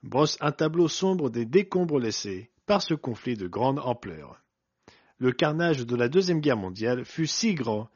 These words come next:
qu'il dépasse l'entendement. Une grande partie de l'Europe et de l'Asie orientale était en ruine.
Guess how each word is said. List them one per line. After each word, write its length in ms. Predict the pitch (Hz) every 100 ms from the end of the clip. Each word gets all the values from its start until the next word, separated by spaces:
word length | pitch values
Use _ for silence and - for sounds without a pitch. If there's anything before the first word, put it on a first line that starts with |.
| _ -
qu'il 260 | 151 135
dépasse 480 | 143 156 175 175 -
l'entendement. 720 | 117 151 151 131 101 87 78 _ _ _ _ _ -
Une 160 | 120
grande 280 | 123 180 190
partie 240 | 175 -
de 120 | 135 92
l'Europe 420 | 87 113 139 147
et 80 | 135
de 100 | 123
l'Asie 380 | 104 104 104 123
orientale 600 | 156 165 131 - 95 95 - _ _
était 320 | 160 156 196
en 160 | 143 127
ruine. 460 | 107 95 85 80